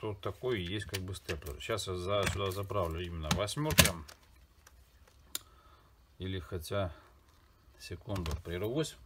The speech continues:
потому что у меня есть скобы, зачем открывать новые. Вот у меня скобы есть с предыдущего набора. А, я их, как бы,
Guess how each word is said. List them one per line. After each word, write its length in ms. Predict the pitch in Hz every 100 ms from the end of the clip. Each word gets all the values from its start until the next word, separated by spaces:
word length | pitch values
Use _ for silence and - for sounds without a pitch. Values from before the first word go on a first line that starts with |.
| - -
потому 320 | - 85 90 85
что 140 | 98
у 20 |
меня 140 | 95 85
есть 120 | 78
скобы, 380 | - 139 127 104
зачем 380 | 92 76 104
открывать 340 | 104 90 92 85
новые. 340 | 87 76 69 - - - - - - - - - - - - - - - - - - - - - - 101
Вот 220 | 107 104
у 60 |
меня 200 | 101 101
скобы 340 | 95 - 139 120
есть 180 | 110 -
с 20 |
предыдущего 560 | 104 101 95 90 98 92
набора. 560 | 92 101 127 113 90 - - - - - - - - - - - - -
А, 160 | 80
я 160 | 78 87
их, 180 | 82 -
как 140 | 90
бы, 160 | 90